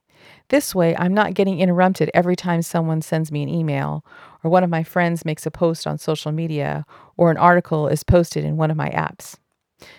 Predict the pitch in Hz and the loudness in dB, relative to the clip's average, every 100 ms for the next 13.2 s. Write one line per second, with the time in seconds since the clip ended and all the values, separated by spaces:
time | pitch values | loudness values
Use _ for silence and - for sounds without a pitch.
0 | _ _ _ 180 151 151 156 - 175 170 | _ _ _ -2 0 -2 -8 -4 -2 0
1 | 226 240 220 180 180 - 80 78 - - | 0 0 0 -4 -6 -4 -2 -4 -8 -4
2 | 160 160 151 - 220 233 - - 180 - | -2 -2 -6 -2 0 0 -2 -8 -8 -2
3 | - 254 196 165 160 156 151 - - 156 | 2 4 2 0 0 0 0 -4 -6 -6
4 | - 156 - 160 151 156 - - 165 151 | -4 -6 -2 -2 -2 -4 -6 -4 0 0
5 | 147 - 160 139 - 151 147 165 - _ | 0 -2 -4 -4 -8 -8 -6 -10 -14 _
6 | _ - - - - 175 208 214 247 - | _ -20 -20 -2 4 8 8 6 -2 -2
7 | 220 - 190 226 - 180 - - - 175 | -2 2 4 2 0 -2 -4 -6 0 2
8 | 175 185 180 170 180 202 185 160 151 156 | 2 0 -4 -2 0 0 0 -4 -4 -4
9 | 156 156 156 185 180 196 175 156 156 - | -2 0 2 2 0 -2 -2 -2 -6 -4
10 | 147 151 - 170 165 151 135 - - - | -4 -2 2 2 2 -4 -6 -8 -10 -10
11 | 175 - _ - - - - 220 208 226 | -10 -16 _ -20 -20 -20 0 6 8 8
12 | 226 190 190 - 202 170 165 185 - 175 | 4 2 0 -2 -2 0 -2 -2 -2 -2
13 | 170 | -2